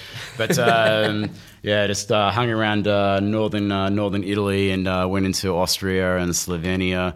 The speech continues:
uh, and, and northern Croatia. So hung out with the, uh, the Euro-, Europeans and, uh, really loved it. I made sure, I'm, I'm a person who doesn't really like to go to big tourist centres. So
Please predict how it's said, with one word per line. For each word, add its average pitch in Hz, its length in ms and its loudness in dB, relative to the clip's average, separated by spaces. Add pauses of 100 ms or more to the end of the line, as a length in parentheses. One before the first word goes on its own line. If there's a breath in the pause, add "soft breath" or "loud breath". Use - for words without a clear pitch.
(420 loud breath)
uh, - 20 -4
and, 87 440 0
and 92 140 -2
northern 90 260 -2
Croatia. 87 720 0
So 82 300 0
hung 95 200 -2
out 90 120 -2
with 80 120 -6
the, 85 160 -2
uh, 87 180 0
the 82 60 -2
Euro-, 90 440 -2 (400 loud breath)
Europeans 123 880 4
and, 110 180 0
uh, 104 560 2 (220)
really 113 480 0
loved 113 460 0
it. 117 180 2
I 104 120 0 (260)
made 117 260 2
sure, 110 320 2
I'm, 107 160 0
I'm 107 140 2
a 104 80 0
person 113 420 2
who 101 280 0 (360 loud breath)
doesn't 110 340 2
really 104 520 0
like 95 500 -2
to 104 80 -6
go 95 240 0
to 92 240 -4
big 85 320 -6
tourist 101 400 -2
centres. 101 400 -2
So 95 220 0